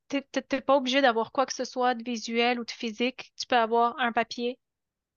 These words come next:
un crayon, une efface, puis deux trois D, là. Ou sinon, tu peux utiliser le Google Dice, là, si t'en as pas, là.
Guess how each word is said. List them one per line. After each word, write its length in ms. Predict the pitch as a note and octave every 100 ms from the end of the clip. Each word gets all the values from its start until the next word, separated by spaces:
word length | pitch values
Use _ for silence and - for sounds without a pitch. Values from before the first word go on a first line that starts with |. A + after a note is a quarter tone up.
| _
un 160 | A3+ A3+
crayon, 480 | - A#3+ A3+ A3+ - _ -
une 180 | A3+
efface, 420 | A#3 - G#3+ A3 - _ _
puis 160 | - A3+
deux 180 | G#3 A#3
trois 320 | - A#3 G#3+
D, 320 | G#3 A3+ A#3+
là. 180 | B3+ B3+ B3+
Ou 180 | C4 B3
sinon, 320 | A#3 C4 B3
tu 80 | B3
peux 100 | -
utiliser 440 | A#3 A#3+ A#3 A3+
le 260 | A#3+ A#3 A3
Google 380 | G#3+ A3+ A3+ A3
Dice, 320 | A3 A#3 A3+
là, 160 | A#3+ A#3
si 160 | -
t'en 200 | A#3+ A3+
as 100 | A3
pas, 200 | G#3+ A#3+
là. 100 | B3